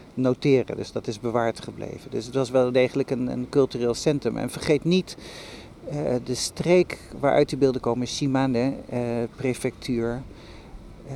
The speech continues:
dat is, dat is heel oud Japan. Een van de, de, de, de vroegste, eh, culturen heeft zich waarschijnlijk in die bergregio nog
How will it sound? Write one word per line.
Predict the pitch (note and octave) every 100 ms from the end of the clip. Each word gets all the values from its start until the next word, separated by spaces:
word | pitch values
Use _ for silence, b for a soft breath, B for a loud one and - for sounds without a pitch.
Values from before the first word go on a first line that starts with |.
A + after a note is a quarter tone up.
| C#3
dat | C3 -
is, | - - -
dat | D#3+ G3
is | D3 - -
heel | - C3 F#3+ A#3 -
oud | - G3 F3+ - -
Japan. | D3+ D3 F#3+ D#3+ A#2 A2 - - - -
Een | C#3 D3 C#3
van | C#3+ C#3
de, | C3+ C3 C3 B2+ B2+ A#2+ - - - -
de, | C#3+ C3+ -
de, | C#3 -
de | C3+
vroegste, | - - F#3+ - - D3 C3 - B B B B B B B - - - - - -
eh, | D#3 D3+ D3+
culturen | - D#3 - G3 E3+ B2+ C3 - -
heeft | A2+ D#3+ F3+
zich | - C#3
waarschijnlijk | D3+ - E3+ D#3 D3
in | - C#3+ D3
die | C3+ B2 - -
bergregio | D#3 D3+ - C#3 C3 - A#2+ B2
nog | C3+ C3 -